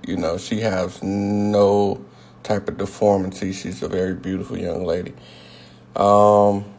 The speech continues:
saying that to say that, you know, throughout the years that I look at things differently. Like, you know,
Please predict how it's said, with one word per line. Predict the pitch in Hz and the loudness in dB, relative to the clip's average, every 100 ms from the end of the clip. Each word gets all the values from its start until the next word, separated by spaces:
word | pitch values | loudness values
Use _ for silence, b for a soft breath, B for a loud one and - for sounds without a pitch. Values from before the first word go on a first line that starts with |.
| - - _ _ _ - - _ - - _ _ _ - - - - - - - - | -20 -20 _ _ _ -20 -20 _ -20 -20 _ _ _ -20 -20 -20 -20 -20 -14 -14 -14
saying | - - 139 139 120 | -4 4 6 6 4
that | 107 101 | 0 -2
to | |
say | - - 110 104 98 - - b b b b b - | -4 4 6 6 2 -6 -20 b b b b b 2
that, | 107 104 95 - - | 4 4 2 -4 -10
you | - 104 | -6 -2
know, | 107 98 85 - - - _ _ _ _ - | 0 2 0 -2 -8 -20 _ _ _ _ -12
throughout | - 110 113 110 107 | -2 4 6 6 0
the | |
years | 101 107 113 107 104 101 - | -4 -2 0 0 0 -2 -4
that | 104 98 - | -4 -2 -2
I | 90 110 131 | 2 4 4
look | 143 143 139 | 4 4 4
at | 143 139 | 0 0
things | 135 131 131 127 | 0 0 0 -2
differently. | 127 143 139 101 90 87 82 - | 0 0 0 -6 -8 -10 -12 -10
Like, | 95 95 98 - - B B B B | -8 -8 -10 -14 -20 B B B B
you | 104 | -4
know, | 107 104 101 - | 0 2 0 -2